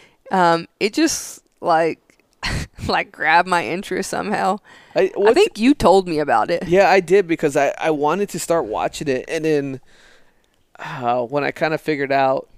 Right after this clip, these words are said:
Speaker 2: oh, I don't know what happened, but I lost interest in it, or maybe I just got frustrated. I don't know, because when I was watching it, I was getting frustrated again.
Speaker 1: Mm.
Speaker 2: So I'm thinking that's what happened. Like, I started watching, I was like, "Oh, this is so fucking stupid."
Speaker 1: I remember you told me about it,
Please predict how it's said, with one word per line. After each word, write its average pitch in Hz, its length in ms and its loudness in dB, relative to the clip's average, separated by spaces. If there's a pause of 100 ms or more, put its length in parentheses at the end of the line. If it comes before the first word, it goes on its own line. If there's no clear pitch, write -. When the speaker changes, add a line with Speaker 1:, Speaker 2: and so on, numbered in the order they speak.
(760)
Speaker 2:
oh, 127 120 -6 (120)
I 180 160 -10
don't 254 120 -10
know 170 120 -4
what 131 320 -6 (100)
happened, 127 380 -6
but 139 240 -4 (600)
I 147 100 0
lost 180 340 -2
interest 151 420 -4
in 147 80 -4
it, 143 300 0
or 135 80 -8
maybe 139 280 -2
I 160 40 -2
just 147 160 -8
got 135 160 -2
frustrated. 131 640 -6
I 147 100 4
don't 135 120 -2
know, 123 160 2
because 131 300 -4
when 147 120 -2
I 156 80 2
was 139 120 -2
watching 131 360 -2
it, 123 60 -6
I 123 60 -4
was 127 120 -6
getting 135 160 -6
frustrated 131 480 -6
again. 120 420 -6
Speaker 1:
Mm. 190 220 -10 (240)
Speaker 2:
So 135 280 -2
I'm 139 180 -6
thinking 139 440 -6
that's 139 220 -2
what 135 80 -4
happened. 127 320 -4
Like, 123 120 -6
I 123 60 -10
started 139 260 -2
watching, 135 300 -4
I 135 60 -6
was 131 100 -10
like, 123 160 -10
"Oh, 127 120 -8
this 123 200 -14
is 127 60 -16
so 131 140 -6
fucking - 420 -10
stupid." - 500 -6
Speaker 1:
I 214 40 -2
remember 233 300 2
you 349 180 4
told 208 380 0
me 196 180 0
about 165 360 4
it, 170 340 4